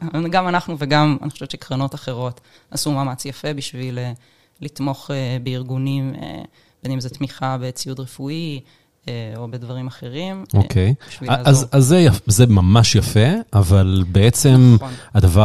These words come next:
Speaker 2: הראשון שעולה לי, עולה לי לראש זה, מה, יפסיקו השקעות?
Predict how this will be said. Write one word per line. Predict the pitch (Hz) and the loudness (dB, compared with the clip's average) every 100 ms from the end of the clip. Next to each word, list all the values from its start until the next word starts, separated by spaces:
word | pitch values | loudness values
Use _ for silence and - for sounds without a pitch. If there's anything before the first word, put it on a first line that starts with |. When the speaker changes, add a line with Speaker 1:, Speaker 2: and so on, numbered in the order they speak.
| 113 | 4
Speaker 2:
הראשון | 110 98 - 113 110 | 4 2 4 6 6
שעולה | - 101 98 95 95 98 101 98 | 4 4 4 4 4 4 4 4
לי, | 95 95 - | 4 0 -4
עולה | - 95 104 | 0 4 4
לי | 104 | 4
לראש | 95 120 240 | 4 2 2
זה, | - 104 92 95 98 _ - - _ _ _ - - - | 2 4 4 2 -2 _ -20 -20 _ _ _ -16 -16 -4
מה, | 107 90 85 | 0 2 0
יפסיקו | 73 - 127 - | -6 -2 0 2
השקעות? | 165 - 165 180 156 - | 2 2 2 2 2 -2